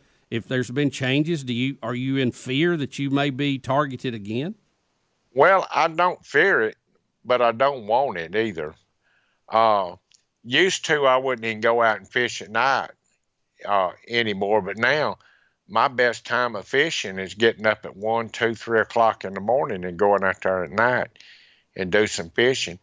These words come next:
Speaker 2: And my wife's not afraid. She, uh, she comes with me. So, but I do know one thing. Used to, I would carry a gun everywhere I went.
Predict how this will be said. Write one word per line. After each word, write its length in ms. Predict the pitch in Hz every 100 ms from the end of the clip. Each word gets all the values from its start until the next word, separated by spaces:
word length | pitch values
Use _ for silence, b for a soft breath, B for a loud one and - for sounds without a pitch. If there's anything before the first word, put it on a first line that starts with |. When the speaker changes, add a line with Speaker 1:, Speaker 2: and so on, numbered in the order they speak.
| b b b -
Speaker 2:
And 120 | 165
my 120 | 180
wife's 480 | 160 170 190 185 -
not 180 | 117 98
afraid. 500 | 87 107 101 92 85
She, 380 | - 135 143
uh, 240 | 113 92 82 - _ _ _ _ _ _ _ _ _ _
she 240 | - 131
comes 400 | 139 131 131 127
with 200 | 123 156
me. 240 | 123 80 76 _ _ _ _ _ _ _ _ _ _ _
So, 460 | - 113 101 82 - _ _ _ _ _ _ _
but 360 | 117 143 135 - -
I 180 | 131 135
do 280 | 123 170
know 200 | 170 143
one 300 | 123 117 143
thing. 360 | 131 120 110 101
Used 340 | 101 131 143 -
to, 200 | 135 123
I 180 | 113 104
would 240 | 92 95
carry 420 | - 131 131 127
a 60 | 120
gun 440 | 110 98 87 87
everywhere 440 | 90 110 104 107 110
I 80 | 101
went. 420 | 98 101 90